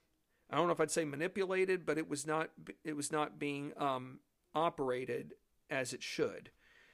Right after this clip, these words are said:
Rather, the Federalists sought to run the government like an oligarchy, where power got placed into the hands of an elite or a small select group of men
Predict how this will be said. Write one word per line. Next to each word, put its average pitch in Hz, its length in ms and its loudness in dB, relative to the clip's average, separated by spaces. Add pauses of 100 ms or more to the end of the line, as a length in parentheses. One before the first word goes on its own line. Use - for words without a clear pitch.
(500)
Rather, 185 400 8
the 170 100 0
Federalists 165 640 4
sought 160 280 2
to 143 120 -4
run 180 300 2
the 185 60 4
government 147 560 2
like 143 260 0
an 170 160 -6
oligarchy, 135 1000 0 (240)
where 143 180 4
power 175 440 2
got 160 280 0
placed 151 460 2
into 147 260 -6
the 139 80 -2
hands 175 640 -4
of 139 160 -2
an 143 100 -4
elite 151 540 -6 (520)
or 160 140 8
a 143 60 6
small 196 500 4
select 175 760 2
group 147 460 6 (360)
of 139 220 0
men 143 560 2